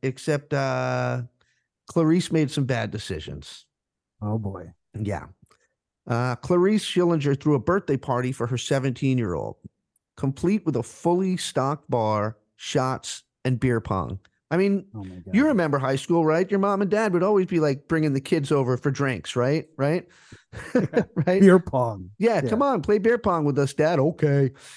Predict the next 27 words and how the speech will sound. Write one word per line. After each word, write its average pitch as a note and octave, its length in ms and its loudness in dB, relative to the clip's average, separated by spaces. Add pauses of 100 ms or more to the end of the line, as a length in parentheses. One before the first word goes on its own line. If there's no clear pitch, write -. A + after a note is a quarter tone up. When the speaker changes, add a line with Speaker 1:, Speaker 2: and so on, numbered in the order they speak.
(140)
Speaker 1:
She - 120 -2
got A#3 140 2
the A#3 80 0
kids, E3+ 420 0
Speaker 2:
<laughs> - 40 -20
Speaker 1:
so F#3+ 140 2
she - 140 0
gets G3 240 0
the B3+ 100 0
kids E3 300 -2
drunk, C#3 480 -2 (220)
and D#3+ 160 2
then G3 160 2
she G3 220 0
gets E3 200 2
drunk D3 400 0
with C#3 280 2
them. C#2 240 -6 (420)
She's, G3 380 0
Speaker 2:
Right. A#2+ 200 -8
Speaker 1:
she's G3 300 0
drunk D3 340 0
as D3 80 0
a C3+ 80 2
skunk C3+ 340 -2
with C#3+ 120 2
them. A2+ 160 0